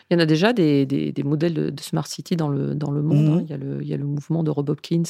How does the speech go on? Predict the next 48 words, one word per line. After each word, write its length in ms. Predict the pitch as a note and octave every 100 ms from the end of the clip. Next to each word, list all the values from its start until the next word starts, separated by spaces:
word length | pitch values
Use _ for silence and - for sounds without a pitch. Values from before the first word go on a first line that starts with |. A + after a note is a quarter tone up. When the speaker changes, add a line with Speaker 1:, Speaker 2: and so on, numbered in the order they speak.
| -
Speaker 1:
euh, 180 | D3 C#3+
sur 140 | -
les 80 | D3
villes 160 | C#3 D3
en 60 |
transition 440 | - C#3+ C#3 - F3
qui 100 | -
est 40 |
très 180 | - D3
intéressant. 540 | C#3 D#3+ D3 - G3+
Donc, 200 | F3+ D3+
euh, 120 | D3
la 120 | D3 C#3+
réintégration 600 | E3+ E3 D#3+ D#3 - F#3
de 80 | D#3+
la 120 | C#3+
nature 340 | D3+ D3+ E3
en 80 | C#3+
ville, 160 | F#3 G#3
on 80 | C3+
le 60 |
voit 160 | C#3 C#3+
même 160 | E3
à 60 | D3
Paris 260 | - D3+ G#3
d'ailleurs, 260 | C#3+ C#3
hein, 100 | D3+ - - - - - _ -
euh, 220 | - -
c'est 180 | - C#3+
quelque 240 | C#3+ -
chose 180 | D3 -
qui, 380 | - D3+ C#3 C#3
qui 100 | -
commence 360 | - D#3 E3+ D#3
à 40 |
se 80 | -
mettre 220 | D3 -
en 80 | D3
place 300 | - E3 -
de, 160 | D3+ C3
de 100 | C#3+
façon 340 | - D3 D#3+
plus 160 | - D3+
globale. 360 | D#3 C#3+ D3 - _ C3+
Speaker 2:
Mhm. 260 | B2+ C3 - - -
Cette 220 | - E4
énergie 540 | F4 C4+ D#3 D#3 A3+ G#3+
que, 580 | E3+ D3+ C3+ C3 A#2+